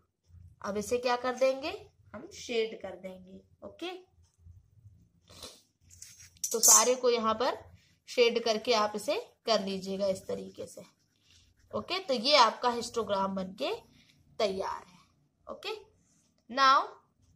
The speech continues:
it's, now turn to its rest questions।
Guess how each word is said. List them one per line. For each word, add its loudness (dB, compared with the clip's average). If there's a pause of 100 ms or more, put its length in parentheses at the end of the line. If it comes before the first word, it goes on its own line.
(1200)
it's, -10 (540)
now 4 (140)
turn 2
to 0
its 2 (400)
rest 2
questions। -4